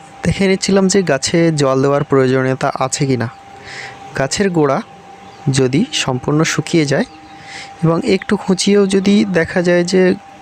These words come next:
ভিতর অবধি শুকনো হয়ে গেছে, সেই ক্ষেত্রে কিন্তু আমরা মালবেরি গাছে জল দেব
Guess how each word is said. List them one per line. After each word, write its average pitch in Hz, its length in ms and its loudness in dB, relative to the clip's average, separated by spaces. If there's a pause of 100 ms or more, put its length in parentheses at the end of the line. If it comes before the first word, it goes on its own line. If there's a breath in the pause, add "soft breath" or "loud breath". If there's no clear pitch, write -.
(200)
ভিতর 160 300 2
অবধি 165 280 2
শুকনো 170 400 0
হয়ে 170 200 4
গেছে, 156 280 0 (420)
সেই 170 340 0
ক্ষেত্রে 208 400 -4
কিন্তু 196 280 0
আমরা 180 260 0 (200)
মালবেরি 143 460 0
গাছে 143 240 0
জল 135 300 0
দেব 120 240 0